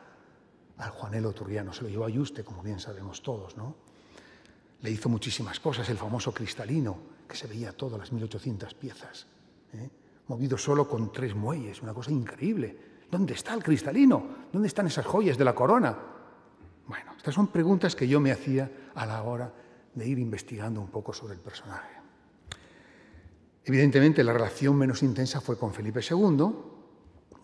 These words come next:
que le envió a Toledo. La desgracia de Juanelo, ir a Toledo. Le envió a Toledo. Pero quedó seducido por la ciudad, quien no.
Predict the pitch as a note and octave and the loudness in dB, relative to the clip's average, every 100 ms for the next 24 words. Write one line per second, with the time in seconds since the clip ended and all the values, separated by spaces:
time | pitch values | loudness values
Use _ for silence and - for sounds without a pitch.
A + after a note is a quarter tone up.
0 | - D#3 A#2 G#2+ G#2 F2+ - G#2 F2+ D2+ | -10 -4 0 0 0 -2 -4 -2 -2 -2
1 | - - - - _ _ _ _ _ _ | -6 -14 -18 -20 _ _ _ _ _ _
2 | _ _ _ _ _ _ _ _ _ _ | _ _ _ _ _ _ _ _ _ _
3 | _ - - - - G2 F#2 - - - | _ -20 -18 -16 -14 -12 -14 -18 -20 -20
4 | - - - - _ _ _ _ _ _ | -20 -20 -20 -20 _ _ _ _ _ _
5 | - F#2+ D#2+ - - - - _ _ _ | -8 -8 -10 -16 -20 -20 -20 _ _ _
6 | _ _ _ _ _ _ _ G#2 G2+ G#2+ | _ _ _ _ _ _ _ -8 -6 -6
7 | D3 - G2+ - - - _ _ - - | -8 -10 -16 -18 -20 -20 _ _ -20 -20
8 | _ _ _ - - - B2 G#2 G2+ A2 | _ _ _ -20 -16 -4 -4 -2 -6 -4
9 | B2+ A2 - C#3+ A#2+ G#2 G#2 G2+ A2 A#2 | -2 -4 0 0 0 -2 -4 -4 -4 -4
10 | - G2+ F#2 C3+ | -6 -8 -4 -6